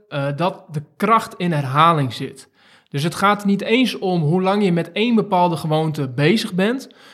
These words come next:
maar het gaat er dus veel meer om hoe vaak je diezelfde gewoonte ge-, herhaald hebt. En daarin zit voor mij wel echt een eye-opener. Want dat betekent dat je focus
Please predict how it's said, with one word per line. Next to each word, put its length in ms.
maar 140
het 120
gaat 280
er 60
dus 180
veel 360
meer 260
om 320
hoe 200
vaak 400
je 280
diezelfde 600
gewoonte 540
ge-, 280
herhaald 540
hebt. 360
En 120
daarin 340
zit 200
voor 140
mij 220
wel 140
echt 220
een 140
eye-opener. 680
Want 180
dat 120
betekent 540
dat 160
je 60
focus 840